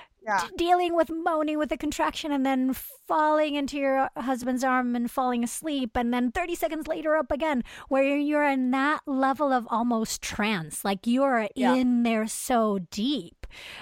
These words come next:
Speaker 2: Thinking is difficult. And
Speaker 1: Yeah.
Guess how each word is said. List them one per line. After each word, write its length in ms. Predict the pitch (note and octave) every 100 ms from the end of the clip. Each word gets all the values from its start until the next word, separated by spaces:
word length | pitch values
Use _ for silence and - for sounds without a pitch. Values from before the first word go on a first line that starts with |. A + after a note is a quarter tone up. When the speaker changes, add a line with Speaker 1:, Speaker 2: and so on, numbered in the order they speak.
| - _ _ - -
Speaker 2:
Thinking 560 | D#4 E4 - D#4+ C4+ B3+
is 200 | A3+ G3+
difficult. 680 | - G3+ - - D#3+ D#3 - - - -
And 360 | B3+ C4 B3 B3
Speaker 1:
Yeah. 140 | E3